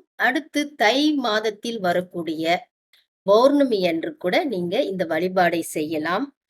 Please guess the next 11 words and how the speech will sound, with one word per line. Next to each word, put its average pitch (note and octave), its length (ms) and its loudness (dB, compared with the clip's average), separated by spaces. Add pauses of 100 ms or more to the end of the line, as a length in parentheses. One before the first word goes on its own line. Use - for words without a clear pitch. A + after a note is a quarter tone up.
(420)
இந்த A3+ 160 -6
வழிபாட்டு C4+ 640 0
முறையை F3+ 520 -4
நாம் F#3+ 240 -6
செய்து A3+ 460 -4
வரும்போது F3 640 -4
நம் F#3 320 -6
வாழ்க்கையில் G#3+ 720 -2
பல E3 220 -2
மாற்றங்கள் G3 720 -2
உண்டாகும். F3 720 -4